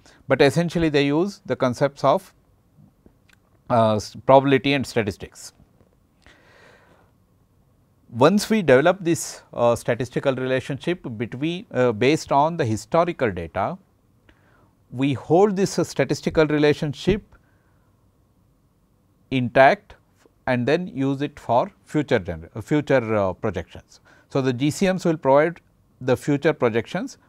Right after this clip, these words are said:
We use the same statistical relationship that is developed based on the historical data between, let us say, the M S L P, mean sea level pressure, and the precipitation. We hold this intact and then use the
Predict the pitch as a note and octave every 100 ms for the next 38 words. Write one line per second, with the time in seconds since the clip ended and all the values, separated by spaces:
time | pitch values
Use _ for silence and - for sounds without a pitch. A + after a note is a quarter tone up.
0 | - C3 D#3 F3 D#3+ - E3 G3 - E3+
1 | D#3+ - D#3+ D3+ D3 C#3 C3+ D3 F3+ G3
2 | D3 C3 A#2 A2 A#2+ C3+ D#3+ C#3 B2 C3
3 | D3 C3 A2 - C3+ C3+ - B2+ C3+ C3
4 | D#3+ D#3 A2+ C3 D3 F#3 - _ _ -
5 | _ _ _ _ _ - _ _ _ -
6 | B2 A#2 B2 - E3 D#3 B2 A#2+ C3+ -
7 | C3 D3+ D#3+ C3 A#2+ C3 B2 A#2+ B2 A#2+
8 | F3 - B2 B2+ A#2 A2 F#2+ F2+ F#2 F2+
9 | A#2 F3 - _ _ _ _ _ _ _
10 | _ _ _ _ _ _ - A#2 B2+ A2+
11 | D#3 G3 F3 E3+ - B2+ A2+ C3 D#3+ G3+
12 | - C3 B2 C3 F3 D3 C3+ F3+ F3+ F#3